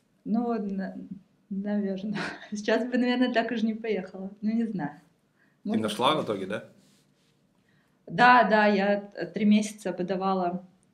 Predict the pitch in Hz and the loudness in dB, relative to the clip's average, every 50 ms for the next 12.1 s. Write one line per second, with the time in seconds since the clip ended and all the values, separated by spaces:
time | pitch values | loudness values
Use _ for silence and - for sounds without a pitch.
0 | - _ - 170 175 170 - - 220 208 208 202 196 185 185 185 190 180 165 175 | -20 _ -8 -8 -8 -6 -4 -2 0 2 4 4 2 2 -2 -4 -4 -4 -6 -4
1 | 185 202 233 269 277 262 - - 175 175 180 180 175 - - - 185 180 196 190 | -4 0 0 0 0 0 -4 -6 -10 -10 -8 -10 -10 -10 -6 -6 -4 -2 0 0
2 | 185 180 185 - 190 185 185 180 170 170 170 170 175 175 180 170 170 175 165 170 | 0 -2 -2 -6 -6 -6 -6 -6 -6 -6 -8 -8 -8 -8 -6 -4 -2 -2 -2 -2
3 | 175 175 165 160 160 160 - - - 175 170 - - 180 190 208 214 208 196 185 | -4 -6 -8 -8 -10 -12 -16 -18 -14 -14 -14 -8 -6 -4 -4 -2 -4 -4 -4 -6
4 | 175 165 165 - - _ _ _ _ _ _ _ _ - 165 170 170 170 170 170 | -8 -8 -12 -16 -18 _ _ _ _ _ _ _ _ -4 0 0 0 0 -2 -6
5 | - - 165 160 160 160 170 170 170 165 165 165 - - 170 151 151 160 165 160 | -8 -8 -8 -6 -6 -6 -8 -8 -6 -6 -8 -8 -10 -8 -8 -6 -6 -6 -8 -8
6 | 165 170 170 - - - - - - _ - 208 233 - - 311 302 311 311 302 | -8 -8 -8 -8 -10 -14 -16 -20 -20 _ -12 -12 -12 -8 -6 -2 0 0 0 -2
7 | - - 185 190 196 - - - - - - 277 262 254 254 269 269 269 269 277 | -4 -10 -10 -10 -10 -12 -12 -12 -10 -8 -6 -6 -6 -4 -4 -4 -4 -2 -2 -2
8 | 285 277 - - - _ - 254 233 247 233 262 262 - - 262 285 277 - 302 | -2 -2 -4 -10 -20 _ -14 -10 -6 -2 -2 -2 -2 -2 -4 -6 -6 -4 -4 -4
9 | 233 202 180 170 170 - 170 - _ _ - 180 180 180 190 175 175 175 175 175 | -4 -4 -6 -8 -8 -10 -12 -14 _ _ -12 -12 -10 -8 -4 -2 -2 -2 -2 -2
10 | 175 - 175 - - 240 226 196 175 165 170 - - 202 208 208 208 208 202 202 | -4 -6 -4 -2 -2 0 2 2 0 0 -2 -4 -4 0 2 2 2 2 0 -2
11 | 190 190 185 202 233 262 262 262 254 220 208 196 190 190 180 185 185 185 180 175 | -4 -4 -2 0 -2 -2 0 -2 -4 -2 -2 -4 -4 -6 -8 -10 -10 -6 -6 -6
12 | 175 175 | -6 -8